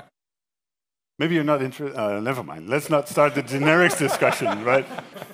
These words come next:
We only have an hour and fifteen minutes. So for those not really into Spring, um, that's what an iPhone looked like back in those days. And yes, All the Ladies was in the top charts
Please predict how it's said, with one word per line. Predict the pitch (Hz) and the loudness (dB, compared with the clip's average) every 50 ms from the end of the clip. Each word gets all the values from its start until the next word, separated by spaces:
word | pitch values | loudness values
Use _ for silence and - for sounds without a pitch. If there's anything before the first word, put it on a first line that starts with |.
| - - | -12 -4
We | 139 160 185 | 2 4 6
only | 196 220 226 214 185 | 6 6 6 6 6
have | 165 175 175 165 156 | 8 8 8 8 6
an | 160 | 6
hour | 151 147 147 143 139 | 4 4 4 4 2
and | 135 135 | 0 -2
fifteen | - 156 139 - - 147 123 117 113 | -2 -4 -6 -4 -6 -6 -6 -6 -6
minutes. | 123 127 107 - - - - - - _ - - _ _ - 202 170 - - - - - _ _ _ - | -6 -6 -8 -10 -14 -16 -18 -18 -20 _ -20 -20 _ _ -20 -20 -20 -20 -20 -20 -20 -20 _ _ _ 0
So | 190 202 | 0 0
for | 180 - 202 180 | 2 2 0 2
those | 160 196 208 214 202 151 | 4 4 4 4 4 2
not | 160 175 180 175 147 139 | 4 4 4 4 2 0
really | 143 156 160 156 151 | -2 0 2 4 4
into | 151 156 151 - 156 | 2 2 0 -2 -6
Spring, | 147 - - - 147 156 151 156 156 156 156 160 156 135 - _ _ _ | -8 -8 -10 -8 -2 0 2 2 2 2 0 -2 -4 -6 -10 _ _ _
um, | - 127 135 131 127 120 | 0 2 2 2 2 4
that's | 156 170 160 - | 4 4 4 2
what | 165 170 160 | 0 0 2
an | 160 | 4
iPhone | 151 151 156 165 - - 165 156 139 | 4 4 2 2 0 0 -2 -2 -2
looked | 123 117 - 117 | -4 -4 -4 -4
like | 104 90 - - - - - | -4 -4 -4 -8 -14 -12 -10
back | - - - - | -10 -10 -8 -10
in | 90 | -12
those | 87 87 85 - | -12 -12 -12 -14
days. | - - - - _ - - - _ _ _ _ _ _ _ _ _ _ _ _ _ _ _ _ _ _ _ _ _ _ _ _ _ _ _ _ _ | -14 -16 -16 -16 _ -20 -20 -20 _ _ _ _ _ _ _ _ _ _ _ _ _ _ _ _ _ _ _ _ _ _ _ _ _ _ _ _ _
And | 127 113 117 113 113 - - | -4 -2 -2 -2 -6 -10 -8
yes, | - 120 131 123 160 - - - - - | 0 4 4 4 4 2 -2 -10 -8 -4
All | - 131 143 135 | 0 0 2 2
the | 127 131 | 2 2
Ladies | 123 127 131 131 117 117 110 104 98 - - | 2 2 2 2 2 -2 -4 -6 -6 -8 -4
was | 113 117 117 101 131 | -4 -4 -4 -4 -6
in | 123 113 | -6 -4
the | 120 113 | -4 -4
top | 110 - 127 113 - | -2 -2 -2 -2 -2
charts | - 131 117 110 110 - - - - - | 0 0 2 2 2 -2 -6 -14 -18 -18